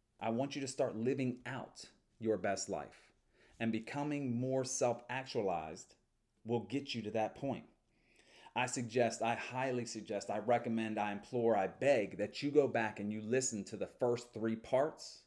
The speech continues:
of this series. So you have a great understanding of self-awareness, self-discipline, self-love, and then self-actualization.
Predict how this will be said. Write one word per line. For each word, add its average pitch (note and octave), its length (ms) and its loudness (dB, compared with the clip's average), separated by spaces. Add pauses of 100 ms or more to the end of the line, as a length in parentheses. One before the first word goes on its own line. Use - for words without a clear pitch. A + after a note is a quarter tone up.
(120)
of F#2+ 100 -8
this G2+ 180 -2
series. E2 520 -6 (280)
So - 160 -6
you A2 140 2
have G2+ 100 -2
a F#2 140 -6
great A#2+ 360 0
understanding A2 680 -4
of E2 80 -10
self-awareness, G#2 840 -2 (300)
self-discipline, G#2 920 -2
self-love, G2+ 760 2
and F#2+ 140 -4
then G2+ 340 -2 (100)
self-actualization. F2+ 1200 -4